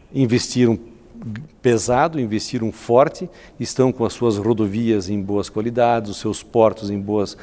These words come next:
em perfeitas condições, e o Brasil muito atrasado e, s-, num passado recente, o, o Brasil estava próximo desses países.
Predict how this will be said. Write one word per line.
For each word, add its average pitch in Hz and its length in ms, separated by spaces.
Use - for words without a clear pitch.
em 107 40
perfeitas 107 440
condições, 147 460
e 151 60
o 147 60
Brasil 143 420
muito 170 540
atrasado 123 640
e, 175 220
s-, - 280
num 160 180
passado 123 640
recente, 123 580
o, 117 60
o 117 200
Brasil 113 460
estava 143 640
próximo 139 440
desses 104 280
países. 85 600